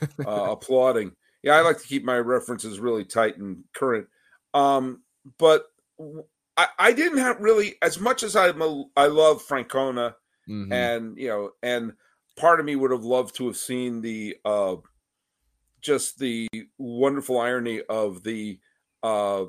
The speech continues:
Speaker 2: of Cleveland winning a World Series the year they changed their name. Um, I,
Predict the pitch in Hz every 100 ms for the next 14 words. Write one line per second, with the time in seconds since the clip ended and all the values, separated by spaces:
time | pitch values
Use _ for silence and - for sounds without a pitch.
0 | - _ _ 113 - 92 _ _ _ -
1 | 127 - - 151 123 120 123 120 117 113
2 | 101 - 120 98 117 104 117 110 107 -
3 | 127 117 98 123 110 113 107 - - -
4 | - - 147 147 143 135 127 123 _ _
5 | _ _ _ - - 226 208